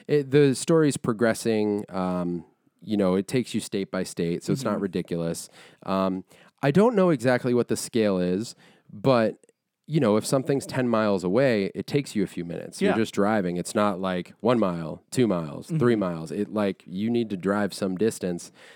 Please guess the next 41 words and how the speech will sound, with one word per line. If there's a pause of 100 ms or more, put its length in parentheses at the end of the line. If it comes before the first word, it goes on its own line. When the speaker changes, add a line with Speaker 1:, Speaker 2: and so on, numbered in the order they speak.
(140)
Speaker 1:
Um,
also,
it
tells
you
what
time
it
is.
It's
in
Speaker 2:
Mm-hmm.
Speaker 1:
the
game.
It's
not
real
time.
Speaker 2:
Right. (180)
Speaker 1:
Um,
but
it
does
go
to
night
and
day,
which
is
cool.
Speaker 2:
They
Speaker 1:
Like
Speaker 2:
have,
uh,
rain
and
snow
and
Speaker 1:
Yep.
Speaker 2:
different,